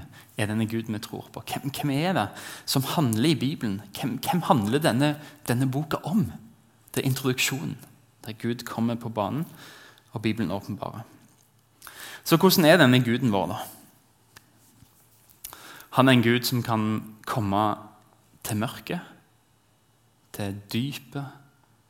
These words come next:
til kaoset, til tomheten, og der han med sin Hellige Ånd kan skape lys,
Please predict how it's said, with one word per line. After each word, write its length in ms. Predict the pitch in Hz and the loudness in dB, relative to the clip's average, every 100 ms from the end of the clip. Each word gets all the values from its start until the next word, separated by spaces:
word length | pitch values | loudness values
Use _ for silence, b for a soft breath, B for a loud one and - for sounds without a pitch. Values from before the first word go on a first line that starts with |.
| - | -18
til 160 | - 104 - | -14 -8 -2
kaoset, 640 | 92 135 143 139 - 147 - - _ _ _ _ _ _ - | 0 0 -2 -4 -4 -6 -10 -20 _ _ _ _ _ _ -6
til 160 | 107 - | -6 -4
tomheten, 720 | - 123 139 139 139 151 156 - - _ _ b b b b b _ - | -2 0 0 -4 -6 -8 -8 -10 -20 _ _ b b b b b _ -6
og 80 | 113 | -2
der 140 | 123 - | -2 0
han 160 | 127 123 | 0 0
med 220 | 110 107 | -2 -2
sin 340 | - - 131 | -2 -2 -2
Hellige 320 | 127 110 113 | -2 -2 -2
Ånd 240 | 113 131 131 | -2 -4 -6
kan 300 | - 110 110 b b b b b _ _ _ _ _ _ | -8 -8 -10 b b b b b _ _ _ _ _ _
skape 340 | - - 107 104 | -12 -10 -6 -4
lys, 540 | 113 185 - - - | -4 -4 -6 -6 -8